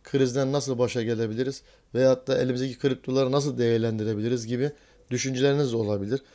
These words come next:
Şu an bu kadar zarardayken ben sizlere "Satın, tekrar alttan alın." gibi bir herhangi bir şey de söyleyemem. Dediğim gibi her zaman söylüyorum. Benim bunlar görüşlerim arkadaşlar. Yatırım tev-, tavsiyesi hiçbir zaman değildir.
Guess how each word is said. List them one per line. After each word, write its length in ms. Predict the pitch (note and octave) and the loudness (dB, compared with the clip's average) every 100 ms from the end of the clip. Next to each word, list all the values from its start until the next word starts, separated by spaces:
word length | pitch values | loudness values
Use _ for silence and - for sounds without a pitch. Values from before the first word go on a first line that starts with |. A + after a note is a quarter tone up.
| - - | -20 -16
Şu 200 | - C#3+ | 0 2
an 140 | C#3+ | 2
bu 40 | C#3+ | 0
kadar 280 | C#3+ C#3+ | 0 2
zarardayken 800 | C#3+ C#3+ C#3+ C#3+ D3 C3 - C#3 - _ _ A#2+ | 4 4 4 4 4 2 0 -4 -6 _ _ 0
ben 120 | C3 | 0
sizlere 300 | C3 C3+ C#3 | 0 2 2
"Satın, 400 | - C3+ B2+ G#2+ | 2 2 2 -4
tekrar 280 | - B2 A#2+ | -2 -2 2
alttan 320 | B2 - C3+ | 0 0 -2
alın." 260 | C3 C#3 | 0 -2
gibi 200 | B2 A2+ | -2 -4
bir 140 | A#2 C#3 - _ - | -4 -6 -8 _ -20
herhangi 460 | - B2+ C3+ B2+ A2 | -4 -2 0 -2 -2
bir 100 | A#2 | -4
şey 180 | - B2 | 0 0
de 100 | A2+ | 0
söyleyemem. 580 | - A#2 A#2+ C3+ B2 B2+ - - - | 0 0 2 2 2 -2 -10 -18 -6
Dediğim 300 | B2 C#3 C#3+ | -2 0 0
gibi 140 | A#2 | 2
her 100 | A#2+ | 2
zaman 260 | A2+ A#2+ C3+ | 2 0 -2
söylüyorum. 580 | - B2+ B2+ B2 A#2 C3 - - _ A#2+ | -2 0 2 2 0 -4 -10 -20 _ 0
Benim 260 | C3 C#3+ | 2 2
bunlar 240 | C3+ C3+ C3+ | 0 0 0
görüşlerim 600 | A#2 C3 B2+ - C3+ A#2+ | 2 2 2 2 2 2
arkadaşlar. 340 | F#2 F#2+ G2+ | -2 -8 -4
Yatırım 380 | A2 - B2 B2 | -4 -2 -4 -4
tev-, 260 | - B2 | 0 0
tavsiyesi 580 | A2+ - B2 A#2+ B2+ A#2 | 0 0 2 2 -2 -4
hiçbir 200 | A#2+ C3+ | -6 -6
zaman 360 | A#2 A#2+ B2+ B2+ | -4 -2 -2 0
değildir. 400 | C3+ A#2+ A2 | 0 0 -2